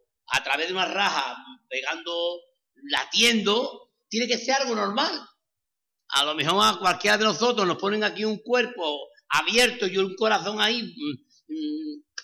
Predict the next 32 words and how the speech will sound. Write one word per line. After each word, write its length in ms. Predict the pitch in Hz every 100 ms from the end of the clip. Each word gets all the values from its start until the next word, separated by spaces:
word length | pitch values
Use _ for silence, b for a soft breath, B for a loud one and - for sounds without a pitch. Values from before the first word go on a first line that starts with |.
| -
eh, 400 | 170 170 165 165 165 - _ _ _ _
eh, 260 | - 180 180 - 330 _ - 330 - - - -
bombeando 600 | 180 180 170 170 214 220
sangre 460 | - 214 233 233 226
y 100 | 202
moviéndose 640 | 190 170 226 254 240 202
ahí 380 | 220 233 285 - B B
y 160 | - 160
nos 140 | 160
asustamos. 720 | 131 - 143 - 277 277 165 95 - _ _ _
O 140 | 156
si, 800 | 170 - 170 175 170 165 160 _ _ _ _ _
o 100 | 147
si 160 | - 175
vemos 280 | 202 220 226
a 20 |
una 140 | 226
persona 360 | 220 214 226 233
que 80 | 220
está 120 | 214
haciendo 680 | 214 214 226 220 214 214 214
una 260 | 214 214
autopsia, 680 | 208 170 - 254 226 202 220
¿verdad? 480 | 214 190 214 240 233 - B B _
Eh, 640 | - 165 165 156 151 143 143
la 120 | 151
persona 400 | 160 - 190 208
que 340 | 202 214 214
lleva 340 | 202 214 214 208
ya 140 | 208
varias, 560 | 208 220 226 240 247 254 208
pues, 300 | 196 170